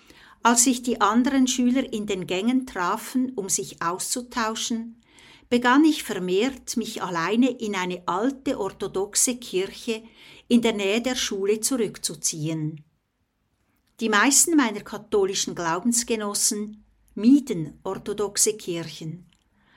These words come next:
aber mir erschien diese ein friedlicher Rückzugsort zu sein.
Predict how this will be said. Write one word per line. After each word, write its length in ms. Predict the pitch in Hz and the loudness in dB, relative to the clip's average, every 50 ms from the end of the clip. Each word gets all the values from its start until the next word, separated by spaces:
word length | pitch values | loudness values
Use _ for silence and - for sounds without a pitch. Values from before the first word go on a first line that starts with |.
| _ - - - - _ _ | _ -20 -20 -20 -20 _ _
aber 240 | - 233 233 233 226 | -2 0 2 2 4
mir 400 | 220 233 247 294 - - - - | 6 6 6 6 4 2 -4 -6
erschien 460 | 208 208 - - 240 233 240 269 277 | -6 -4 -2 0 2 4 6 6 6
diese 500 | 262 262 277 285 - - 302 294 - - | 6 4 4 4 4 4 2 0 -2 -2
ein 180 | 190 185 185 156 | -4 -6 -6 -6
friedlicher 680 | - - - 226 240 240 233 269 240 - 277 262 240 | -8 -6 -2 -2 -2 -2 -2 -4 -4 -2 -2 -2 -2
Rückzugsort 1000 | 185 185 180 - - - - 233 220 226 - - - - 208 202 208 220 - - | -4 -6 -6 -8 -12 -10 -10 -10 -8 -6 -6 -6 -4 -2 -2 -4 -4 -4 -8 -10
zu 200 | - - - 233 | -10 -8 -4 -4
sein. 600 | 226 - 190 156 151 156 151 151 151 156 - | -2 -2 -2 -2 -2 -2 -2 -2 -2 -4 -8